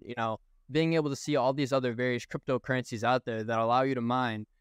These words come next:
and then the fact that you're able to work with a company based out of Iowa to really provide them all of your tools to mine for you and then get much more cheap and efficient energy sources, that alone, uh, that alone really just helps, you know,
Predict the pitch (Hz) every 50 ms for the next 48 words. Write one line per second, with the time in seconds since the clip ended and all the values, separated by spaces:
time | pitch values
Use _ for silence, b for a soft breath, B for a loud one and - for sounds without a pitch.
0 | _ _ - 123 135 131 127 123 113 - - 147 147 143 - - 139 131 131 131
1 | 135 139 139 131 127 127 123 127 135 139 135 - 127 113 - 117 - - 143 135
2 | - 135 127 127 123 110 110 131 131 127 - 135 123 113 - 113 120 135 143 151
3 | 135 117 113 104 107 104 _ _ _ _ _ - - - 127 120 117 117 113 107
4 | - 135 135 135 131 123 120 117 120 - _ _ - 123 117 131 139 139 139 131
5 | 135 131 131 104 80 131 131 135 131 127 113 117 120 123 120 117 113 107 104 -
6 | _ - - - - - 175 170 151 139 131 123 113 - - - - 131 120 120
7 | 135 151 165 175 170 - - 123 113 110 110 110 110 107 - - 117 120 123 123
8 | 120 120 113 120 123 127 117 101 110 120 127 135 - - - 131 127 123 117 107
9 | _ _ - - - 160 151 131 - _ _ _ - 127 123 110 - - 151 131
10 | - - 123 113 - - - 123 135 139 131 113 - 120 110 98 - - 143 160
11 | 180 175 - - 110 107 110 - - _ _ _ _ _ _ _ _ - 127 143
12 | 156 151 143 143 143 151 156 151 135 123 120 - _ - 135 127 151 180 190 180
13 | 180 180 180 165 147 143 139 131 123 120 127 120 - - 143 143 135 123 - -
14 | - - - 123 120 113 113 107